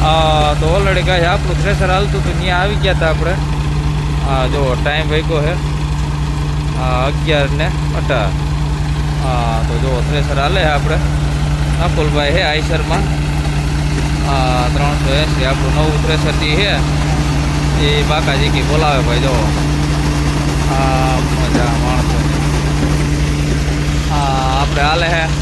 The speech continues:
આ પ્રકાશભાઈ ની હો. આ માસા એ આવી ગયા છે રાઈતી.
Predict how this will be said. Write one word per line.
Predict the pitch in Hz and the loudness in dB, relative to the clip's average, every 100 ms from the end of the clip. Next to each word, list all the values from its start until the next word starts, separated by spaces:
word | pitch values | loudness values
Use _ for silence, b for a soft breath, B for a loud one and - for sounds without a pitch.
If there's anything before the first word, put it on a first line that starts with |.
| 147 - - - 147 143 143 147 - 147 | -2 -2 -4 -4 -4 -2 -2 -4 -4 -2
આ | 143 135 131 127 123 | -2 0 0 0 0
પ્રકાશભાઈ | 131 135 165 160 143 147 | 0 0 0 0 -2 -2
ની | 143 | -2
હો. | 143 170 147 - - - - - - - - - 131 | 0 -2 -2 -2 -2 -2 -4 -4 -4 -4 -4 -4 -2
આ | 131 127 123 123 120 117 143 | -2 -2 -2 -2 -2 -2 -2
માસા | 156 147 147 | -2 -2 -2
એ | 151 | -2
આવી | 170 190 | -2 -4
ગયા | 147 180 | -2 -2
છે | 170 | -2
રાઈતી. | 147 165 151 160 | -4 -4 -4 -6